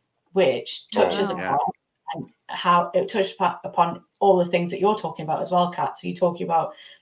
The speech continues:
Speaker 1: um, all of, all of the collaboration and all of the different, uh, of all of the, the fun and, um, and colourful stuff, but with a security focus.
Speaker 3: Yeah.
Speaker 1: Uh, making sure that
Speaker 3: Interesting.
Speaker 1: yeah, so it, it will be, um,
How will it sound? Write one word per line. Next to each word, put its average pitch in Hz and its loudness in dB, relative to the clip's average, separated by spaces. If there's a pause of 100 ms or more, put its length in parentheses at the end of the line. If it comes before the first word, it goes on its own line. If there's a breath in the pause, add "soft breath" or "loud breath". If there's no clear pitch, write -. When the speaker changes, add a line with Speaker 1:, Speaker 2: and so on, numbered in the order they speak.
(160)
Speaker 1:
um, - 4 (100)
all 180 4
of, 175 0 (180)
all 220 6
of 180 2
the 180 0
collaboration 160 -2
and 180 0
all 208 6
of 190 2
the 185 -2
different, 180 -2 (320 loud breath)
uh, - 0
of 190 0
all 185 4
of 180 2
the, 180 2
the 185 2
fun 175 2
and, 170 -6 (160)
um, 165 -2
and 180 -4
colourful 175 0
stuff, 156 0 (320)
but 160 2 (180)
with 165 0
a 175 0
security 160 -8
focus. - -6 (240)
Speaker 3:
Yeah. 214 0
Speaker 1:
Uh, - 2 (180)
making 220 -4
sure 170 -2
that 196 0
Speaker 3:
Interesting. - -10 (220)
Speaker 1:
yeah, 165 2
so 175 -2
it, 185 -6
it 180 0
will 170 -4
be, 175 -2 (220)
um, 170 0